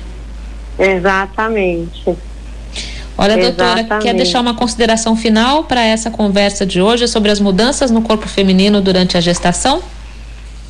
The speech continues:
Speaker 1: Olha, que as ouvintes possam mandar suas dúvidas, né, pra que a gente consiga,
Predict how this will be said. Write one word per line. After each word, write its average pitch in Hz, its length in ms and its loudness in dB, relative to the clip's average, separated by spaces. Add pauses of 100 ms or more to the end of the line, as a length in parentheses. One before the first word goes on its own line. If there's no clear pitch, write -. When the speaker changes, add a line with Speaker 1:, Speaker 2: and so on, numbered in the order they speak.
(920)
Speaker 1:
Olha, 214 640 0 (220)
que 285 80 -6
as 285 120 -6
ouvintes 302 640 -2
possam 262 440 0
mandar 240 440 2
suas 214 180 0
dúvidas, 226 1000 2
né, 214 320 2
pra 226 180 -2
que - 100 -2
a 233 80 4
gente 220 760 0
consiga, 214 600 0